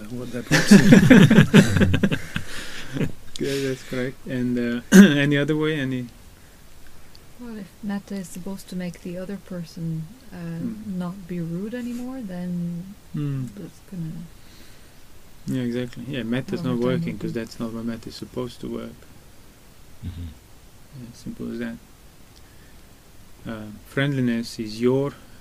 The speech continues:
Speaker 2: framework of your mind, it's your attitude, it's your cultivation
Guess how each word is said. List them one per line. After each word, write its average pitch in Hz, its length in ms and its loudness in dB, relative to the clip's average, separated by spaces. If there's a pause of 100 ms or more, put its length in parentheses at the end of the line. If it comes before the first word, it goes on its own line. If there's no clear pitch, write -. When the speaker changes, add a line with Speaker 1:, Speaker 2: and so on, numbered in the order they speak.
Speaker 2:
framework 147 480 -6
of 123 160 -6
your 139 160 -4
mind, 135 400 -6 (180)
it's 120 160 -14
your 127 200 -4
attitude, - 520 -10 (480)
it's 123 180 -12
your 123 140 -4
cultivation 113 800 -10